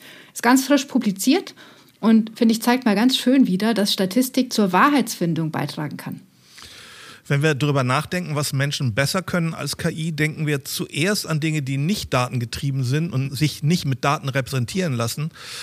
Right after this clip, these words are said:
Speaker 2: Was können wir im Bereich Datenkompetenz und datengetriebenes Handeln im Moment noch besser als die K I und wird das so bleiben? Werden wir weiterhin Statistikerinnen und Statistiker haben?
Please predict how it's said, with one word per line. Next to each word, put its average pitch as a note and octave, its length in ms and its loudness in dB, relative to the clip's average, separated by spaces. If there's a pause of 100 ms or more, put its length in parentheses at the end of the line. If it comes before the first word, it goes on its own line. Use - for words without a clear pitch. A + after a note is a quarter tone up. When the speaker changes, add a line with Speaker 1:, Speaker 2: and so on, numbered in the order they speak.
(120)
Speaker 2:
Was - 200 2
können G3+ 240 4
wir E3 200 4
im D#3 160 0
Bereich C3+ 420 0
Datenkompetenz D#3 1080 0
und B2+ 240 -4
datengetriebenes C#3 920 -2
Handeln D3 360 -2
im D3+ 60 -2
Moment C#3+ 460 0
noch C#3 240 0
besser C3+ 480 -2
als D3 220 -6
die E3 100 -6
K D#3 300 -4
I F3+ 280 0
und D3+ 240 -2
wird C3+ 140 -2
das C#3+ 120 0
so A#2+ 100 -4
bleiben? C3 640 -2
Werden C#3+ 260 0
wir C3 260 0
weiterhin C3+ 480 0
Statistikerinnen B2+ 960 -4
und A#2 280 -6
Statistiker C#3 800 -6
haben? D3+ 320 -2